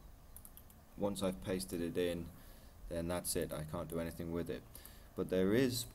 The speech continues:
an add-in that you can get for OneNote, such that when you've installed this add-in, when I right-click on the image, you'll see now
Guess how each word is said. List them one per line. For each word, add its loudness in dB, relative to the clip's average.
an 0
add-in 4
that 0
you 2
can -4
get 4
for -4
OneNote, 2
such 0
that 2
when 4
you've 4
installed 2
this 2
add-in, 2
when 0
I 4
right-click 2
on 4
the 4
image, 2
you'll 0
see 2
now 6